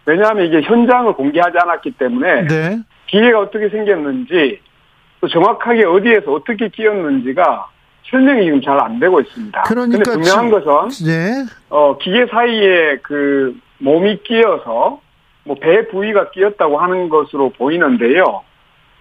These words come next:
Speaker 1: 제가 듣기로는 내장 파열이 매우 심각하게 발생했던 것으로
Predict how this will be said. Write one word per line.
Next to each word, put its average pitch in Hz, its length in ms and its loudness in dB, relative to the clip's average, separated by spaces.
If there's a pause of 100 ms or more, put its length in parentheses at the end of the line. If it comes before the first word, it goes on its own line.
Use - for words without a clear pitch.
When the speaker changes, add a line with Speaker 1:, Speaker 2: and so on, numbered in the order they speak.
(160)
Speaker 1:
제가 190 240 2
듣기로는 165 880 2
내장 170 460 0
파열이 170 400 0
매우 156 220 2
심각하게 175 1080 0
발생했던 147 640 -2
것으로 151 520 2